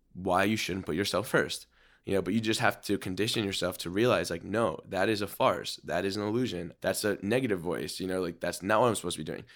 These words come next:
If you're religious, like, that's the devil, you know, like, that's the thing that's pulling me away from what I need to do, right? And you can tell the difference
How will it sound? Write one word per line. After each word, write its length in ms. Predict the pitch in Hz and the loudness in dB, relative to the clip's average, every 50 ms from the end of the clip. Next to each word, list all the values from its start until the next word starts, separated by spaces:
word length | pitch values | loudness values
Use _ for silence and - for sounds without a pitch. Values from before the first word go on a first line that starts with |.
| - _ | -14 _
If 160 | - 110 107 | -4 2 4
you're 100 | 120 120 | 6 6
religious, 540 | 120 113 104 98 95 113 120 151 156 151 - | 8 6 6 4 2 2 2 0 -2 0 2
like, 260 | 110 104 104 - - - _ _ _ - | 2 2 2 0 -6 -16 _ _ _ -2
that's 220 | 104 101 - - | 0 0 4 4
the 80 | 131 135 | 4 4
devil, 440 | 117 110 131 156 165 139 110 101 101 104 | 6 8 6 6 6 6 4 4 4 4
you 80 | 110 | 4
know, 80 | 113 113 | 4 4
like, 160 | 107 101 101 | 4 2 4
that's 180 | 101 110 120 120 | 4 4 4 4
the 100 | 143 127 | 0 0
thing 240 | 120 120 131 131 | 0 0 2 2
that's 140 | 123 104 - - - | 2 0 0 -2 -8
pulling 340 | - - 127 131 131 123 120 | -2 0 2 4 4 4 4
me 120 | 120 117 | 4 4
away 800 | 110 101 101 98 95 98 104 123 156 160 113 95 92 78 - - _ _ _ _ _ | 4 4 2 2 2 4 4 4 4 2 0 0 -2 -4 -6 -10 _ _ _ _ _
from 260 | - 117 113 107 104 | -2 0 2 2 2
what 220 | 98 95 95 101 98 | 2 4 4 4 4
I 160 | 92 127 123 | 4 2 2
need 220 | 104 98 95 95 | 0 -2 -2 -2
to 100 | - 113 | -2 -4
do, 460 | 113 117 156 170 160 107 92 95 101 - | -2 0 0 0 0 0 -2 -4 -8 -6
right? 340 | - 101 98 107 123 120 110 | -2 2 2 4 4 2 2
And 300 | 104 101 98 98 - - - _ _ _ _ _ _ _ _ _ _ _ _ _ _ - | 2 0 0 -2 -6 -10 -18 _ _ _ _ _ _ _ _ _ _ _ _ _ _ -6
you 240 | 113 113 127 143 147 | -2 0 0 0 2
can 160 | - 165 135 | 0 0 0
tell 280 | 120 - 127 123 139 | 2 4 4 6 6
the 80 | 127 117 | 4 2
difference 560 | 104 123 135 127 - 104 98 98 92 - - | 2 2 2 2 0 -2 -2 -2 -4 -6 -8